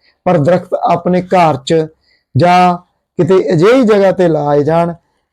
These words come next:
ਜਿੱਥੇ ਮਤਲਬ ਕੁਝ ਸਾਲ ਉਹ ਕੱਟੇ ਨਹੀਂ ਜਾਣਗੇ। ਕਈ ਵਾਰੀ ਕਈ ਲੋਕ ਦਰਖਤ ਲਾਉਂਦੇ ਆ,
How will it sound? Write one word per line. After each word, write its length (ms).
ਜਿੱਥੇ 280
ਮਤਲਬ 460
ਕੁਝ 440
ਸਾਲ 280
ਉਹ 60
ਕੱਟੇ 380
ਨਹੀਂ 140
ਜਾਣਗੇ। 420
ਕਈ 180
ਵਾਰੀ 360
ਕਈ 440
ਲੋਕ 220
ਦਰਖਤ 380
ਲਾਉਂਦੇ 440
ਆ, 140